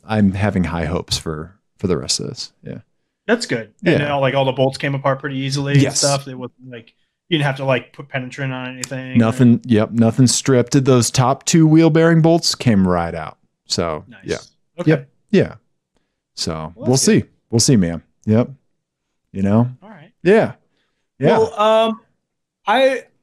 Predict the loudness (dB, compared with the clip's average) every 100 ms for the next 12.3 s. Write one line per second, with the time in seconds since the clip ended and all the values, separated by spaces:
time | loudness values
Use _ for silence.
0 | _ _ _ -2 0 0 -4 -6 -8 -10
1 | -6 -6 -6 -6 -8 -10 -18 _ -8 0
2 | 4 4 2 0 0 -2 -6 -6 -6 0
3 | 0 0 -2 -2 -2 -4 -4 -6 -8 -12
4 | -16 0 4 4 2 2 2 4 2 2
5 | 2 2 0 -2 -4 -8 -20 _ 0 2
6 | 2 0 0 2 2 0 0 0 0 -2
7 | -2 0 -2 -4 -6 2 2 4 4 6
8 | 6 6 4 0 0 2 4 4 4 2
9 | -6 _ _ _ _ 0 2 4 4 4
10 | 4 0 _ _ 0 0 0 0 2 4
11 | 4 2 0 -6 -2 0 0 -2 _ 2
12 | 4 4 -2